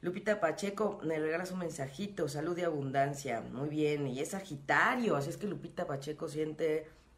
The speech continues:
hoy buena energía. Excelente, perfecto, disfrútala al máximo, diviértete y disfruta la parte positiva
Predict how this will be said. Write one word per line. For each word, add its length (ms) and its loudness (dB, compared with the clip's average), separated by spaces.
hoy 300 6
buena 300 2
energía. 640 0
Excelente, 560 2
perfecto, 580 -2
disfrútala 520 -4
al 80 -2
máximo, 420 -4
diviértete 840 -2
y 80 -6
disfruta 840 -2
la 520 0
parte 320 -2
positiva 1000 -2